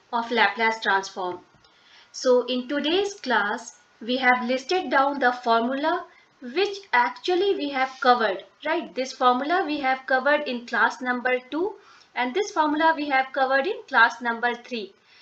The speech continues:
So here this is your frequency shift property where we have e raised to at multiplied with function f t, and we have seen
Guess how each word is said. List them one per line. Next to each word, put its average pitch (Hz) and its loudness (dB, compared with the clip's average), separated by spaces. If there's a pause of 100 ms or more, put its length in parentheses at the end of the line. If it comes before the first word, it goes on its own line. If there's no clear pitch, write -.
(200)
So 247 2
here 285 -2
this 285 -6
is 311 -8
your 294 4
frequency 262 -2
shift - -4
property 233 0 (460)
where 269 4
we 277 -8
have 254 0
e 339 2
raised 294 -4
to 269 -4
at 240 -2 (160)
multiplied 262 0
with 349 -6 (260)
function 262 0
f 220 0
t, 370 -6 (420)
and 240 4
we 247 -6
have 247 -2
seen 370 -2